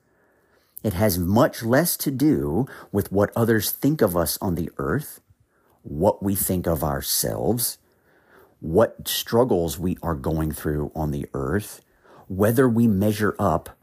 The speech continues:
to other people, how we choose to treat them when they mistreat us, and on and on and on. The kingdom of the heavens overlaps with the kingdoms of this world,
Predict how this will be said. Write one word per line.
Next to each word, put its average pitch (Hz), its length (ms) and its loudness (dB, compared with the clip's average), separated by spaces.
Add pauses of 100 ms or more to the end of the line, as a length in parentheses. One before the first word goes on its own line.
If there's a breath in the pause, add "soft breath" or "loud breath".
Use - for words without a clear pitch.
to - 200 -4
other 90 240 0
people, 87 680 -4 (400 loud breath)
how 135 180 0
we 147 180 0
choose 139 360 0
to 113 120 -2
treat - 420 -2
them 80 340 -2
when 82 160 0
they 185 100 0
mistreat - 720 -2
us, 175 400 -4 (240 loud breath)
and 90 220 -2
on 85 440 0
and 87 220 -4
on 73 420 -6 (120)
and 76 200 -8
on. 65 400 -4 (460 loud breath)
The 107 140 0
kingdom 147 760 2
of 117 260 4
the 98 100 0
heavens 85 800 -2 (320 soft breath)
overlaps 117 880 2
with - 140 -2
the 107 80 0
kingdoms 135 720 0
of 101 340 0
this 92 240 -2
world, 87 680 0